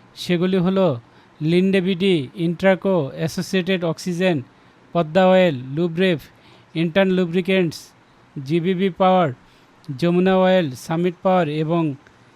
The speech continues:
এমজেএলবিডি। বর্তমান রাজনৈতিক পট পরিবর্তনের ফলে দেশে রাজনৈতিক স্থিতিশীলতা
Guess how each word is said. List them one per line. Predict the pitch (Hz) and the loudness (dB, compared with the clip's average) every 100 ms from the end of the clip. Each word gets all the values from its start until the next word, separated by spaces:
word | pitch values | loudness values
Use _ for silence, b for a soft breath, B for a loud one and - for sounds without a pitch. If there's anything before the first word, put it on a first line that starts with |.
| _ _ | _ _
এমজেএলবিডি। | 165 175 165 175 165 151 151 131 110 - - _ _ _ _ - _ _ _ _ _ _ _ - | -2 0 2 0 0 -2 -4 -4 -8 -12 -20 _ _ _ _ -20 _ _ _ _ _ _ _ 0
বর্তমান | 160 160 190 196 175 160 | 2 2 4 4 4 4
রাজনৈতিক | 165 160 190 196 180 135 160 | 4 4 2 4 0 0 0
পট | 160 156 - | 0 0 -2
পরিবর্তনের | 175 180 190 202 196 185 | 0 2 0 0 -2 0
ফলে | 190 185 165 110 123 | 0 2 0 -2 -4
দেশে | 156 - 175 113 b b b b _ - | -4 0 0 0 b b b b _ -2
রাজনৈতিক | 151 160 175 175 190 170 123 - - 147 | 0 2 2 2 2 2 0 -8 -10 -10
স্থিতিশীলতা | - 180 196 180 196 185 175 180 | -4 -2 0 -2 -2 -2 0 0